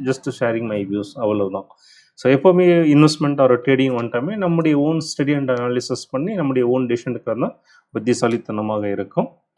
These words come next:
ஓகே, மார்க்கெட்டுக்கு போலாம். So, இன்னைக்கு பார்த்தீங்கன்னாக்கா, மார்க்கெட் வந்து எல்லாமே வந்து நெகட்டிவ். ஆ, கொஞ்சம் ஓரளவுக்கு சிக்னிஃபிகன்ட் நெகட்டிவ் அப்படின்னு இதே சொல்லலாம். But இங்க ஒரு கூத்து என்ன அப்படின்னாக்கா, மார்க்கெட் நல்லா நெகட்டிவ்ல இருக்குது.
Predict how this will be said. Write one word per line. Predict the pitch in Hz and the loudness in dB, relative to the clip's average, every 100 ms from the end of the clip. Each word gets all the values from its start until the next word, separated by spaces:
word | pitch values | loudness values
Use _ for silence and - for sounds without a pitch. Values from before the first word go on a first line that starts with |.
| _ _ _ 104 | _ _ _ -12
ஓகே, | 131 | -6
மார்க்கெட்டுக்கு | 107 107 - 104 - | -4 -6 -6 -8 -6
போலாம். | 98 - | -10 -4
So, | - 175 | 4 6
இன்னைக்கு | 170 170 175 | 6 4 4
பார்த்தீங்கன்னாக்கா, | 170 165 160 165 | 4 0 2 4
மார்க்கெட் | 143 143 143 | 4 2 0
வந்து | 147 135 | 0 2
எல்லாமே | 143 165 180 180 147 147 147 | 4 4 6 6 4 2 0
வந்து | 135 139 | 0 -2
நெகட்டிவ். | 117 110 104 110 - _ _ _ _ _ - | -2 -4 -4 -8 -12 _ _ _ _ _ -6
ஆ, | 101 104 101 101 101 101 104 | -2 0 0 0 0 0 -2
கொஞ்சம் | 104 - 170 170 196 | -4 0 0 4 4
ஓரளவுக்கு | 160 147 156 156 | 6 6 4 2
சிக்னிஃபிகன்ட் | 139 - 180 190 170 - 139 | 0 2 0 0 -2 -2 0
நெகட்டிவ் | 127 131 127 | 0 2 0
அப்படின்னு | 113 113 117 | 0 -2 -2
இதே | 120 127 | -2 -2
சொல்லலாம். | - 120 110 117 - _ _ _ - | -2 -2 0 -2 -6 _ _ _ -4
But | 139 | 0
இங்க | 143 180 | 2 6
ஒரு | 175 139 | 4 4
கூத்து | - 214 175 | 0 0 2
என்ன | 160 | 2
அப்படின்னாக்கா, | 139 127 120 120 165 196 151 131 | 2 0 0 -4 -2 0 2 4
மார்க்கெட் | 160 175 185 | 2 2 2
நல்லா | 165 165 | 2 2
நெகட்டிவ்ல | 147 135 151 160 139 | 2 2 2 2 4
இருக்குது. | 127 123 120 175 | 4 4 2 0